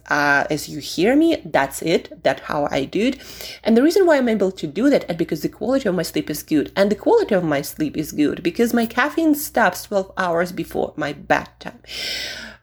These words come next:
Uh, and what I do then in the afternoon, right, when the dip comes, when, first of all, the dip never is as strong as you learned, I don't have that adenosine, I don't have that bigger crash,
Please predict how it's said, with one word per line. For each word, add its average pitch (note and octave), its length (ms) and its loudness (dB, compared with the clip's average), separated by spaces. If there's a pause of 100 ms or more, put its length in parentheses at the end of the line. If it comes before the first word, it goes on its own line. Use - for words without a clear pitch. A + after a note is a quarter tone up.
Uh, F#3 300 4 (100)
and G#3 460 2 (1600)
what A3 280 2
I C#4+ 100 4
do A#3 340 0
then F#3+ 300 2
in F3 220 -4
the E3+ 60 -2
afternoon, D#3+ 540 -2
right, - 280 -2
when C#3+ 180 -2
the D#3+ 100 -2
dip E3+ 360 -2
comes, - 320 -2
when, D#3+ 100 0
first G3 300 0
of - 100 0
all, C#3 120 4
the D3+ 100 0
dip E3+ 280 -2
never E3 280 4 (100)
is D3+ 180 0 (100)
as D3+ 200 -2
strong - 440 -2 (100)
as C#3+ 240 0
you D3+ 80 4
learned, D3 480 4
I D3+ 140 -4
don't D#3 100 0
have D3 240 -8
that - 240 -2
adenosine, F#3+ 580 0
I C#3 100 0
don't C3 120 -4
have - 260 -8
that E3+ 180 -2
bigger G#3 220 2
crash, - 420 0